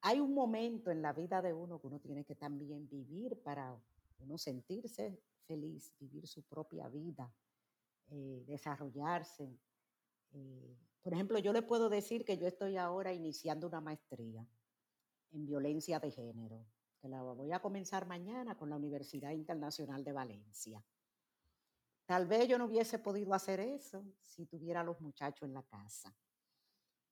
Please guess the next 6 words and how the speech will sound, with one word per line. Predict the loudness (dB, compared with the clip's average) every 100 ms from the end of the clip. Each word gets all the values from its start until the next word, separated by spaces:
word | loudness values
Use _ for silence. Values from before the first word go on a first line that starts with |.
| _ -10
Eh, | -4 -2 -2 -4 -6 -10 _
entonces, | -2 2 2 4
esas | 4 4
son | 4 2
las | 2
cosas. | 0 -6 -6 -10